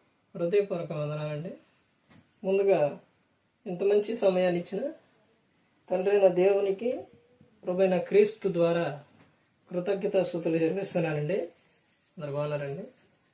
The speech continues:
వాక్యం చదువుకొని ప్రార్థన చేసుకున్న తర్వాత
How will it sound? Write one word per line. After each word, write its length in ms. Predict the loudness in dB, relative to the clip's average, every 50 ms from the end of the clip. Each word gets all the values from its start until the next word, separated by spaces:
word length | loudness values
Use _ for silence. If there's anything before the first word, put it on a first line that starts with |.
| _ _ _ _ _ -20 _ -10 -6 -4
వాక్యం 300 | -4 -4 -2 0 0 2
చదువుకొని 640 | 2 2 2 2 0 0 2 2 2 2 0 -2 -6 -10 -20 -20 -20 _ _ _ _ _ _ -20 -20 -20 -20 -20 _ _ _ _ _ -4
ప్రార్థన 380 | -2 0 0 0 2 2 2 2
చేసుకున్న 440 | 4 2 2 0 -2 -4 -6 -4
తర్వాత 540 | -4 -4 -4 -4 -4 -4 -2 -4 -4 -4 -6